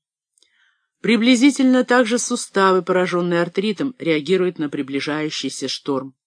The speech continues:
Разумеется, игра воображения. Шрам выделялся не больше,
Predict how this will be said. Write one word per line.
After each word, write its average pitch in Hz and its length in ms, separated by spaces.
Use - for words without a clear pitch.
Разумеется, 220 600
игра 196 200
воображения. 185 760
Шрам 139 360
выделялся 143 600
не 139 140
больше, 143 500